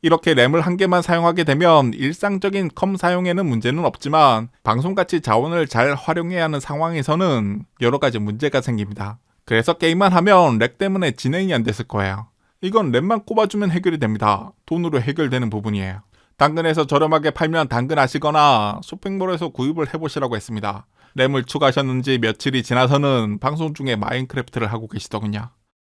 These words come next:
네, 게임 부분도 해결이 된 것 같네요. 영상도 마무리를 해보자. 조명을 간접적으로 사용, 마이크 볼륨을 작게 조절, 램을 두 개 장착. 간단하다면 정말 단순한 것들이죠.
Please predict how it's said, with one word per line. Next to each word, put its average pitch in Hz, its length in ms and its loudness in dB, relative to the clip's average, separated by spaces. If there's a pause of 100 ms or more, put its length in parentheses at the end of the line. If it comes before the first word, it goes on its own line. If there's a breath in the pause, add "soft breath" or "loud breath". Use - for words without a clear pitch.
(340)
네, 147 220 2
게임 196 240 4
부분도 190 440 0
해결이 143 320 -2
된 107 120 0
것 107 120 -2
같네요. 98 360 -4 (400)
영상도 147 580 0
마무리를 120 520 4
해보자. 104 440 -2 (420)
조명을 220 400 0
간접적으로 165 680 0
사용, 107 420 -2 (260)
마이크 113 340 0
볼륨을 123 500 -4
작게 117 380 -4
조절, 120 420 -4 (340)
램을 185 320 -2
두 123 120 -12
개 123 100 0
장착. 101 440 -6 (640 soft breath)
간단하다면 202 600 0
정말 165 300 0
단순한 123 440 -4
것들이죠. 127 540 -4